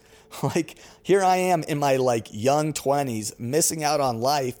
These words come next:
because I've got this crappy job at a T V news station, which some people thought was cool, but <laughs> at the end of the day, here I am working for ele-, eleven dollars an hour at a news station. Um, well,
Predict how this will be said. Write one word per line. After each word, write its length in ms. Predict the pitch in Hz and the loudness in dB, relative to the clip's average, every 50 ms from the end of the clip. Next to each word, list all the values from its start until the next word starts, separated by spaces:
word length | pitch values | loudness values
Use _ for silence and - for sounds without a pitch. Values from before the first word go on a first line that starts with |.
| - _ | -12 _
because 280 | - 120 - 151 131 135 | -10 -6 -4 -2 0 0
I've 120 | 127 120 | 0 0
got 200 | 147 139 139 - | 0 -2 -2 -2
this 160 | 131 120 - | -4 -8 -8
crappy 420 | - - 151 143 147 147 - 147 131 | -4 -2 0 0 0 0 -2 -4 -4
job 420 | 120 120 135 139 139 135 135 135 - | -4 -2 0 2 4 4 4 2 2
at 180 | - 113 113 113 | 0 0 0 0
a 60 | 117 | -2
T 220 | 107 - - 135 123 | -4 -4 -6 -6 -4
V 160 | 117 117 110 | -4 -6 -6
news 300 | 107 123 151 180 190 170 | -6 -4 -4 -4 -2 -2
station, 600 | - - 120 117 110 107 - 120 113 113 117 139 - _ - - - - - - - - - | -2 0 0 0 0 -2 -2 -4 -4 -6 -8 -12 -14 _ -20 -20 -20 -20 -20 -20 -20 -6 -2
which 220 | - 160 160 - | 0 0 0 0
some 180 | - 233 240 240 | 0 0 0 0
people 280 | 233 220 - 208 185 | -2 -2 0 0 0
thought 280 | - - 151 143 135 120 | 2 2 2 2 2 2
was 160 | 123 127 - | 0 -2 -6
cool, 520 | - - - 113 113 110 110 127 139 - - - - - _ _ _ | -6 -4 -4 -2 0 2 2 2 0 -2 -6 -20 -20 -20 _ _ _
but 480 | - 147 147 147 147 143 - - - - | 0 0 2 2 2 0 -4 -8 -12 -8
<laughs> 520 | - 117 - - - - - - - - | -8 -8 -8 -8 -10 -8 -6 -6 -6 -6
at 180 | - 107 151 - | -6 -8 -6 -4
the 120 | 180 233 | -2 -2
end 120 | 302 185 175 | 0 0 0
of 60 | 160 | 0
the 120 | 139 139 | 0 0
day, 280 | 98 - 151 165 170 156 | 0 2 2 2 2 4
here 200 | 147 165 160 156 | 4 4 4 4
I 120 | 147 143 | 4 2
am 300 | 143 143 147 156 151 151 | 0 0 0 0 0 0
working 380 | 135 131 131 147 - 165 151 143 | 0 -2 -2 -2 -2 -6 -8 -6
for 140 | - 143 139 | -2 0 0
ele-, 280 | 127 113 101 107 - - 139 | 0 0 0 -4 -4 -2 -2
eleven 420 | 117 110 120 123 131 139 156 147 | -2 0 0 0 0 0 0 0
dollars 400 | 135 123 127 131 131 131 127 - | 2 2 4 4 4 2 0 -2
an 100 | 113 104 - - | -6 -8 -8 -6
hour 380 | 120 120 127 139 135 127 123 | -4 0 2 4 4 4 4
at 80 | 120 113 | 2 0
a 60 | 107 | -2
news 400 | 107 104 110 120 135 147 151 - | -4 -4 -6 -4 -4 -4 -4 -4
station. 600 | - - 113 110 101 - - 107 104 101 101 107 - - - - - - - - - | -2 0 -2 -2 -2 -2 -4 -4 -4 -4 -6 -10 -12 -16 -20 -20 -20 -20 -16 -6 -2
Um, 560 | - 110 110 107 110 110 113 113 113 113 107 - _ _ _ _ _ _ _ _ _ _ - - | 0 0 2 2 2 2 2 0 -2 -6 -12 -14 _ _ _ _ _ _ _ _ _ _ -10 -2
well, 560 | 113 131 143 147 143 143 147 139 - - - | 0 2 4 4 6 4 4 2 0 -6 -14